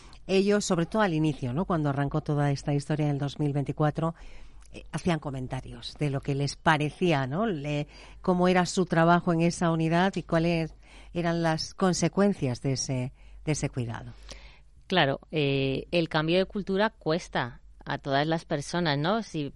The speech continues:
Speaker 2: vienes de una forma de trabajar y de repente el abordaje es de una manera diferente, a veces cuesta. Pero bueno, poco a poco, eh, ellos han visto la importancia y ahora son ellos los que detectan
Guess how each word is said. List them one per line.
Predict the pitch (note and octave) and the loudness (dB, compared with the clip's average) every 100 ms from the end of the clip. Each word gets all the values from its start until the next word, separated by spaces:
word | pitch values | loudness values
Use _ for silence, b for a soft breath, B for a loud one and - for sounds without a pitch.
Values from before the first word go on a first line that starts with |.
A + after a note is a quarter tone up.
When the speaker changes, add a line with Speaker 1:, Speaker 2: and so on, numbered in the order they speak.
| - | -10
Speaker 2:
vienes | D3 C#3+ D#3 D3+ | -4 -2 0 -2
de | D#3 | 0
una | D3 | 0
forma | - D#3 D3 D3 | 0 -2 0 0
de | D3 | 0
trabajar | C#3+ C#3+ - F#3 F3+ | -2 -2 -4 -4 -2
y | D3 | -2
de | C3+ | -4
repente | C3 B2 D#3 E3 D3 - | -4 -4 -6 -4 -6 -6
el | D3+ C3+ | -6 -4
abordaje | B2+ B2+ C3 C#3 C#3 D#3 | -2 -4 -2 -2 -2 -4
es | D3 | -4
de | |
una | D#3 D#3 | -4 -4
manera | D#3 D#3 D#3 | -4 -4 -4
diferente, | D#3 - D#3 D#3+ E3 G3+ B B B B - | -4 -4 -2 -2 -2 -4 B B B B -8
a | D3+ | -4
veces | C#3+ C#3+ D3+ - | -4 -4 -8 -6
cuesta. | C3 B2 - C3 B B B B - | -6 -6 -10 -12 B B B B -6
Pero | D#3+ D3 | 0 2
bueno, | C#3+ B2+ B2 | 2 2 0
poco | D3 C#3+ D#3+ | 0 0 2
a | D3 | 2
poco, | D#3+ F3+ - G#3 G#3 G3+ - | 6 6 4 2 4 2 0
eh, | D#3 D3 - | 0 0 0
ellos | D#3+ D#3+ E3+ | 0 0 0
han | E3+ | -2
visto | E3+ D#3+ E3+ | -4 -4 -2
la | D#3+ | -2
importancia | D#3+ D#3+ D#3 E3 F#3+ F#3+ | 0 -2 0 -2 0 2
y | D#3 | 4
ahora | D#3+ F3+ | 2 2
son | G3+ F3+ | -2 0
ellos | F3 E3 D3+ | 0 0 -2
los | D3 | -4
que | - D3 | -2 0
detectan | C#3 - E3 - D3 C#3 | 0 2 0 0 -2 -2